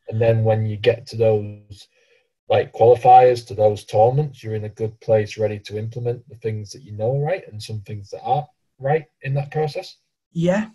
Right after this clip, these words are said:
Speaker 2: yeah. I mean, I mean, we came out the World Cup and realised that for two years we, we haven't got a major tournament, England, for two years. Where, you know, it was the Euro twenty twenty-one, now it's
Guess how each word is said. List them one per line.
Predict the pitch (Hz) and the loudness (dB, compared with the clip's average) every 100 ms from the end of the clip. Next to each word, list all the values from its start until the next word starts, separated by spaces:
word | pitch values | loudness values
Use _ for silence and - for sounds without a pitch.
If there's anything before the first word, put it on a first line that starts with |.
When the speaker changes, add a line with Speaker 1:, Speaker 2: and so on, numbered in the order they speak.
| _ | _
Speaker 2:
yeah. | 170 208 175 | -4 -4 -4
I | 165 | -2
mean, | 180 170 | -2 -2
I | |
mean, | 170 175 | -2 -2
we | 214 220 | -4 -4
came | 196 180 | -4 -4
out | 139 | -4
the | |
World | 143 143 135 | -2 -2 -2
Cup | - 175 | -6 -4
and | 135 131 | -4 -2
realised | 143 139 127 120 127 | -2 -2 -2 -4 -8
that | 120 | -14
for | - 123 120 117 - | -8 -4 -4 -6 -10
two | - 147 139 | -6 -2 0
years | 123 135 131 110 104 | 2 0 -2 -4 -6
we, | 120 131 123 | -4 -4 -4
we | 139 | -8
haven't | 110 143 151 | -8 -8 -8
got | 131 107 | -10 -8
a | |
major | 123 123 120 107 | -6 -4 -6 -10
tournament, | - 147 156 120 107 113 | -8 -6 -4 -6 -8 -10
England, | 117 110 107 98 | -10 -8 -10 -14
for | - | -20
two | - 113 | -10 -6
years. | 110 156 165 117 | -4 -4 -4 -6
Where, | 117 | -8
you | 113 120 | -8 -8
know, | 110 | -10
it | |
was | 107 110 | -12 -10
the | |
Euro | 113 120 113 | -4 -4 -4
twenty | - 120 107 | -8 -12 -10
twenty-one, | - 110 107 139 123 | -10 -8 -4 -4 -2
now | 127 123 | -4 -6
it's | - | -10